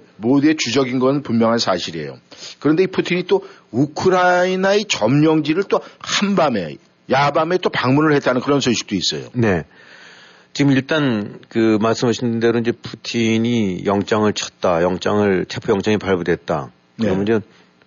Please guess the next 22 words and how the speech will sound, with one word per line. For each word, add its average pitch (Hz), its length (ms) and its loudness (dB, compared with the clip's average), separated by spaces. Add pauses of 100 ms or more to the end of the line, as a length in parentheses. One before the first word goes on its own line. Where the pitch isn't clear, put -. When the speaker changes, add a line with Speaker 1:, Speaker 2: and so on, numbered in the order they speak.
(100)
Speaker 2:
이게 117 120 0
뭐 104 260 2
어떤 104 380 0
여파가 101 480 0
좀 101 140 -2
있을 85 100 -4
수 - 180 -10
있는가라는 90 800 -2
것이 82 180 -8
이제 82 160 -10
체포가 - 500 -4
될 110 200 0
수 - 160 -6
있는가라는 101 880 0
거, 143 260 0 (520)
그럼 95 160 -12
설령 127 300 -2
체포가 127 400 -2
안 92 180 -6
돼도 95 380 0
Speaker 1:
네, 113 260 -2
예. 78 60 -10